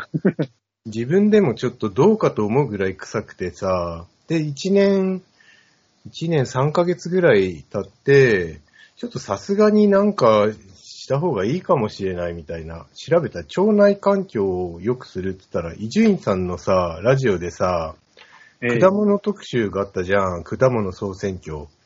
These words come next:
Speaker 1: ああ、なんかありましたね。
Speaker 2: あの、夕方始まった伊集院光の種っていう。そこで、
Speaker 1: ええ、な-
Speaker 2: 腸内環境を良くするのにバナナを食べてますっていう人がいて、あ、そうすりゃいいんだって思って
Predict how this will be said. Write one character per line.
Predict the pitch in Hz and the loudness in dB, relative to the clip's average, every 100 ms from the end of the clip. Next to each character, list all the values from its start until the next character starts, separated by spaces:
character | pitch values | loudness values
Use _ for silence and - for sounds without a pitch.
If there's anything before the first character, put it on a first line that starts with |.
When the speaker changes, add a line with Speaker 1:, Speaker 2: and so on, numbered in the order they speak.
| _ _ _ _ _ | _ _ _ _ _
Speaker 1:
あ | 135 127 120 | -2 0 -4
あ、 | |
な | 123 | -8
ん | 131 | -6
か | |
あ | 117 | -4
り | 131 | -4
ま | 135 | -8
し | - | -8
た | |
ね。 | 95 101 104 - _ | -10 -10 -16 -16 _
Speaker 2:
あ | 113 | -4
の、 | 101 | -2
夕 | 101 127 135 | 0 2 4
方 | 127 127 120 | 4 4 2
始 | 120 117 | 0 0
ま | 117 | 0
っ | 113 | 0
た | - 104 104 107 | 0 2 2 0
伊 | 107 | -4
集 | 123 | -2
院 | 104 | -2
光 | - - 92 95 | -4 -8 -6 -6
の | 92 90 90 | -4 -4 -2
種 | 123 107 78 | -2 -2 -2
っ | |
て | - _ _ | -8 _ _
い | - | -20
う。 | _ _ _ _ _ - | _ _ _ _ _ -12
そ | 143 | 0
こ | 202 | 4
で、 | 196 196 | 6 6
Speaker 1:
え | 190 | 4
え、 | |
な- | 135 - - | 0 -2 2
Speaker 2:
腸 | 196 | 2
内 | 202 202 202 | 4 2 2
環 | 202 202 185 | -2 -2 0
境 | 123 | -2
を | |
良 | 110 160 | -2 -4
く | - | -8
す | - | -6
る | 107 | -4
の | 90 | -4
に | |
バ | 87 139 | 0 2
ナ | 220 196 | 4 2
ナ | 117 | 2
を | 95 | 0
食 | 107 87 | -6 -8
べ | 92 | -8
て | 87 | -10
ま | 80 85 | -12 -14
す | - | -14
っ | - | -14
て | |
い | 90 | -12
う | |
人 | 82 92 | -12 -12
が | 80 | -12
い | |
て、 | - | -2
あ、 | - 139 - | -2 -2 -10
そ | - 226 | -4 -4
う | |
す | 247 | -2
り | 302 | 2
ゃ | |
い | 185 | 2
い | |
ん | 147 127 | 4 4
だ | 101 | 2
っ | 92 | 0
て | - | -6
思 | 92 95 | -8 -10
っ | |
て | _ 101 92 85 78 | _ -6 -6 -8 -14